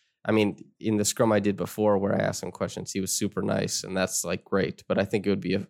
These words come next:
a fun bit to just wear his hat and not mention it.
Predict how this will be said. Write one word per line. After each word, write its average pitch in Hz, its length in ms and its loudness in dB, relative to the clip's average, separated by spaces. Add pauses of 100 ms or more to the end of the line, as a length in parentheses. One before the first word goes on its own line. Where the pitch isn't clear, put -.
(140)
a 101 160 -2
fun - 300 -2
bit - 400 -2 (320)
to 107 80 0
just 101 120 -2
wear 104 140 4
his 98 120 0
hat 95 220 4
and 95 80 -4
not 90 140 2
mention 95 340 0
it. 95 220 -2